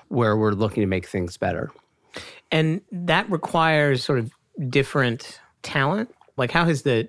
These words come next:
Speaker 2: talent changed and the talent profile that you look for changed?
Speaker 1: It's become a lot more diverse, which is a very good thing. So we used to have a certain type of person that would be in charge of accounts. Usually they were, you know, a responsible person, a consistent person,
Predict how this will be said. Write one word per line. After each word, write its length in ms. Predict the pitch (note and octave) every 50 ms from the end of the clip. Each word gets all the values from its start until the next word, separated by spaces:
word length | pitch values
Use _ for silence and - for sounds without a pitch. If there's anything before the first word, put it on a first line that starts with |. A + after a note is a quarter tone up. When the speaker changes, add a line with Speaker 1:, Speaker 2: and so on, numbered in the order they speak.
| - -
Speaker 2:
talent 520 | - - - C3+ C3+ B2 A#2+ A#2 A2+ -
changed 400 | - - A2+ G#2+ G#2+ G#2 G#2 G#2+
and 80 | G2+ G2
the 60 | F#2+
talent 340 | - - - A#2+ A2 B2+ C3
profile 360 | - A2 G#2 - A2 G2 F#2+
that 100 | G2 -
you 120 | G2 G2
look 220 | G2+ G2+ F#2+ F#2+ -
for 220 | - - - D3+
changed? 380 | - - F3 F3 E3+ E3+ D3 - - - - - - -
Speaker 1:
It's 100 | - -
become 280 | - A3 - G3+ G3 F#3
a 60 | D#3+
lot 160 | D3+ D3+ D#3
more 160 | D#3+ D3 C3+
diverse, 500 | C3 B2+ A#2+ G#2 A2+ A2+ B2+ B2+ - -
which 180 | - A#2+ - -
is 120 | G#2 G2
a 80 | G2+ G2
very 260 | F2+ G#2 G#2+ G2 F#2+
good 220 | E2+ G2+ F#2 E2+ -
thing. 300 | F2+ E2+ F2 A2 B2 A#2+
So 200 | - - A2 G#2
we 180 | G#2 A2+ B2
used 360 | B2+ C3+ C#3 D3 D3+ C3+ -
to 80 | - B2
have 240 | A2 A#2 G#2+ G2 G#2
a 240 | G2+ G2 F2+ F#2 G#2+
certain 460 | - - B2+ A#2 F2+ G#2+ G#2+ G#2 F#2+
type 400 | - - - - B2 A#2+ A#2+ -
of 200 | D3 C#3 C3 -
person 420 | - D#3+ D#3+ C#3+ - D#3+ D3 C#3+
that 120 | C3+ - -
would 160 | A#2 A2 G2
be 380 | A2+ G#2 G2+ G2 G2+ G2 - -
in 260 | - G#2+ G#2 G2+ -
charge 320 | - - - G2+ G2 F#2+ A2
of 100 | F#2+ G2
accounts. 480 | F#2+ - - G2 G2+ G#2+ G#2 - -
Usually 460 | - G2 F#2+ G2 G2+ G2+ F#2+ G2 F#2+ F#2
they 160 | G2 F#2+ F#2
were, 260 | F#2 F#2+ F#2 F2+ F2 - - - - - - - - -
you 100 | B2 G#2+
know, 120 | G#2 G2
a 100 | F#2 G#2
responsible 840 | G2 G#2 G#2 - - - A#2 A2 G#2+ A2 G#2 - G#2+ F#2+ G#2 G#2 G2+
person, 540 | F#2+ - G#2+ G2+ G2 G2 - G#2+ G2 F#2+ G2+
a 100 | G2+ G2+
consistent 720 | - - G#2 G2 - - A#2 G#2+ - - G#2 G2 G2 -
person, 600 | - G#2 G2 F#2+ - - G#2 G2 G2 G2+ G2+ G2+